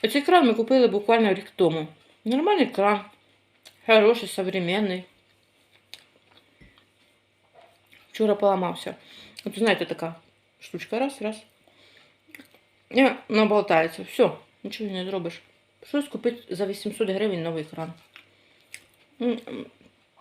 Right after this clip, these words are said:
він мені так не нравиться. Продавщиця каже: «У мене такий стоїть уже три роки, хороший». В тому же магазині брала, а де ж ще?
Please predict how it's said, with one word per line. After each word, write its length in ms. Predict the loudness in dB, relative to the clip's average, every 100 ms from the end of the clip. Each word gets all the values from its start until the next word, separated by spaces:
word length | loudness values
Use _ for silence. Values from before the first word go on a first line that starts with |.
| _ _ 0
він 140 | 2
мені 200 | 2 0
так 180 | -4 -4
не 80 | -2
нравиться. 600 | 0 0 0 -2 -8 -14 -14 _ _ _ _ _ -14
Продавщиця 560 | -8 -2 -2 -2 -4 -4
каже: 380 | -4 -2 -4 -6 _
«У 100 | -6
мене 240 | -2 -2 -4
такий 240 | -4 -6
стоїть 360 | -2 0 0 -2
уже 160 | -8
три 180 | -6 -6
роки, 240 | -4 -6 -8
хороший». 520 | -6 -4 -4 -6 -10 _ _ _ _ _ _ _ _ _ _ _ -20 -20 -20 _ _ _ _ _ _ _ _ _ _ _ _ _ _ _
В 180 | -20 -12
тому 180 | -10 -8
же 80 | -8
магазині 440 | -8 -8 -8 -8
брала, 320 | -8 -8 -10
а 20 | -10
де 160 | -10
ж 120 | -12
ще? 240 | -10 -12